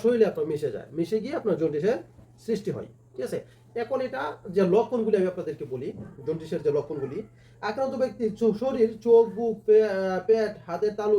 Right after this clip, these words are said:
ইত্যাদি, আহ, হলুদ রং ধারণ করে, পেট হতে নাভি পর্যন্ত ব্যথা ও শরীরে তাপ থাকে, প্রস্রাবের রং গরুর প্রস্রাবের মতো হয়, জ্বর,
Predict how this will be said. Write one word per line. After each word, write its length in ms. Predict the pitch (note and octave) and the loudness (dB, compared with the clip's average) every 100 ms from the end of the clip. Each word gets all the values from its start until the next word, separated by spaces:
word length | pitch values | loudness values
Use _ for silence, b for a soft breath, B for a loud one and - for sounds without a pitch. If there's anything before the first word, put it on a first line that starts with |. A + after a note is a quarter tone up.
| F#3 | 2
ইত্যাদি, 320 | G#3 G3 G3 | 0 -2 -2
আহ, 600 | - - _ G3 F3 F3 D3 | -4 -14 _ -2 2 2 4
হলুদ 260 | F3+ A#3 G#3+ | 4 4 4
রং 80 | A3 E3+ | 2 2
ধারণ 160 | C#3 C3 A#2+ | -2 -2 -8
করে, 120 | F2+ - - - | -10 -14 -20 0
পেট 180 | A3 G#3+ G#3 | 2 2 2
হতে 160 | A3 G3 | 2 2
নাভি 180 | E3+ A3 A#3 | 0 0 -2
পর্যন্ত 280 | A3 A#3 F3 D#3+ | 0 0 0 0
ব্যথা 240 | G3 G3 E3 | 0 0 0
ও 40 | G3 - | 0 2
শরীরে 300 | G#3+ A3+ G3+ F#3+ | 4 4 2 -2
তাপ 120 | F3+ - | -8 -8
থাকে, 200 | C3+ G#2+ - b - | -10 -10 -14 b -8
প্রস্রাবের 420 | G3 G3 G#3 G#3+ G#3+ | -4 -2 4 4 6
রং 80 | F#3 E3 | 4 4
গরুর 220 | A3 A3 | 4 4
প্রস্রাবের 400 | G#3+ F3+ F#3+ G3+ G3+ | 2 -2 -2 -2 -2
মতো 140 | G3 D3+ | -2 -4
হয়, 140 | F3+ F3+ | -4 -2
জ্বর, 180 | G3 | 0